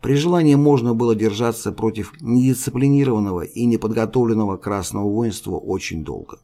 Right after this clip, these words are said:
Ведь в этом случае обороняющиеся, пусть такие же недисциплинированные,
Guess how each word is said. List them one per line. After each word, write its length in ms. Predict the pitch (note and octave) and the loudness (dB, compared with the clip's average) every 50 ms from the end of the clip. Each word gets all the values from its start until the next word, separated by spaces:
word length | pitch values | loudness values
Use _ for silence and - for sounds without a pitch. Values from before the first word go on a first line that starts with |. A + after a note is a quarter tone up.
| _ _ _ _ _ _ _ _ _ _ _ _ _ _ _ - - - - - - _ - | _ _ _ _ _ _ _ _ _ _ _ _ _ _ _ -20 -20 -20 -20 -20 -16 _ 0
Ведь 180 | A#2 C3+ C#3 | 2 2 2
в 100 | D3 D#3 | 4 4
этом 280 | F3 E3 - D3+ C#3 C3 | 2 4 2 2 0 0
случае 540 | C3+ - D#3 F3 F3 D3 - - - F#2+ F#2+ | 0 -2 0 0 0 0 -2 -4 -4 -4 -2
обороняющиеся, 1000 | F#2 A2 A2+ B2 C#3 C#3+ D3+ D3 B2+ G#2 - - - D#2+ D2+ D2 - - C#2 C#2 | -2 0 2 2 2 2 2 0 0 -2 -4 -6 -6 -8 -8 -8 -10 -12 -12 -12
пусть 320 | - - C#3 C3 C3 - | -6 -2 -2 -2 -2 -2
такие 380 | B2 B2+ A#2 - C3 C3 B2 A2+ | -2 -4 -2 0 0 0 0 2
же 120 | G#2+ G#2 | 0 0
недисциплинированные, 1300 | G2+ A2+ B2 B2+ B2+ B2 A#2 - - - - - C3 B2+ B2 C#3 D3 D3 B2+ G#2 F2 D2+ C#2+ C#2+ - - | 0 2 0 0 0 -2 -4 -4 -8 -10 -6 -2 0 2 2 2 2 2 0 0 -2 -4 -6 -8 -10 -12